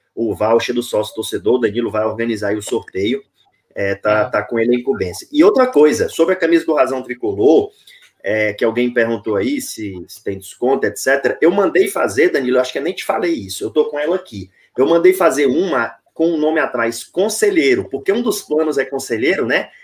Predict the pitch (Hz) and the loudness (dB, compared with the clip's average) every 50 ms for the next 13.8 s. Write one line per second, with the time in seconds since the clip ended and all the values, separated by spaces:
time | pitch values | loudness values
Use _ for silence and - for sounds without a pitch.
0 | _ _ _ _ - 160 170 165 160 170 170 165 170 190 185 - - 175 175 170 | _ _ _ _ 2 4 4 6 6 6 4 4 2 0 -2 0 0 2 2 2
1 | - 185 170 - - - 143 143 147 156 151 147 - - 147 143 - 160 135 117 | 0 -2 -2 -2 -2 -2 -2 -2 -2 -6 -8 -8 -8 -10 -10 -4 -2 -2 2 2
2 | 123 147 - - - 156 151 147 - - 120 139 160 - - 233 - - - - | 4 2 2 0 -2 -4 -6 -4 0 2 4 4 2 0 -4 -10 -12 -14 -16 -20
3 | - _ _ _ - 110 117 120 120 120 - 151 156 170 160 - - 131 135 135 | -20 _ _ _ -4 -2 -2 -2 -2 0 0 2 2 2 2 0 0 0 0 0
4 | 135 - - 143 135 131 120 113 107 - 131 131 127 - 131 139 139 139 127 127 | 0 0 0 2 2 2 2 2 -2 -4 -6 -6 -2 0 0 0 2 0 -2 0
5 | - 135 120 113 101 92 104 123 139 127 113 98 98 117 143 160 147 113 95 95 | -2 -2 -2 -2 -2 -4 -2 -2 -2 -4 -4 -2 2 4 4 4 4 2 -2 -8
6 | - _ _ _ _ _ - 120 120 - 156 147 151 170 196 214 240 240 - 127 | -16 _ _ _ _ _ -12 -10 -2 0 2 2 2 2 0 -2 -4 -6 -6 -8
7 | 147 - - 165 151 - - 156 156 165 160 - 170 165 160 139 135 156 165 143 | -6 -2 0 0 0 0 -2 -2 -2 -2 -2 -2 -2 -2 -2 -2 -4 -4 -4 -2
8 | 147 151 180 170 127 123 123 135 156 147 143 123 110 - - 113 113 - - - | -2 -2 0 2 4 6 6 6 4 4 0 -2 -2 -4 -4 -6 -6 -6 -10 -6
9 | _ - 120 139 165 - 123 120 139 165 - - _ _ _ - 98 101 120 127 | _ 2 4 4 4 2 0 -2 -2 -4 -6 -10 _ _ _ -10 -6 -4 -4 -4
10 | 127 131 135 135 135 - 143 139 - - 127 123 123 - 131 - 127 120 120 120 | -2 -2 -2 -2 -2 -2 -4 -4 -2 -2 -2 -2 -2 -4 -8 -8 -6 -4 -4 -4
11 | 120 123 123 123 127 123 117 117 120 123 120 - 123 123 123 - 127 120 107 110 | -4 -4 -6 -6 -6 -6 -4 -6 -6 -8 -8 -8 -8 -6 -4 -4 -2 -2 0 0
12 | 117 - 117 113 113 117 123 117 110 120 120 110 113 117 117 110 101 - 123 - | -2 0 0 0 2 2 2 2 4 2 2 2 2 -2 -2 0 0 0 0 0
13 | - 107 107 104 104 104 101 101 - 113 113 - - - - _ | -2 -4 -4 -4 -4 -4 -4 -4 -2 -2 -4 -4 -6 -14 -20 _